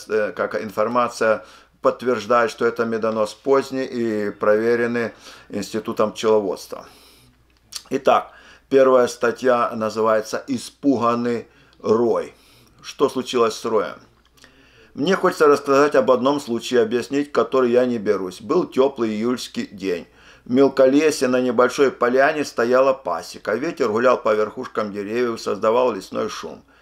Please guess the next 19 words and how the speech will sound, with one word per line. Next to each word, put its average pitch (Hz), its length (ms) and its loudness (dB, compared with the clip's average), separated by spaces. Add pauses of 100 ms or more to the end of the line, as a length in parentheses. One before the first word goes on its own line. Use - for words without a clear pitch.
(300)
В - 40 -20
середине 151 600 0
дня 143 260 2
из 143 300 0
улья 143 360 4
вышел 120 360 0
большой 104 480 0
рой. 90 340 -2 (400)
Пчелы 117 340 4
резко 113 360 0
окружились 101 500 -8
в 104 60 -12
воздухе, 117 560 -2
но 110 160 -2
высоко 110 440 -4
не 123 160 -2
поднимались. 95 800 -4 (560)
Там 147 320 4
их, 143 300 0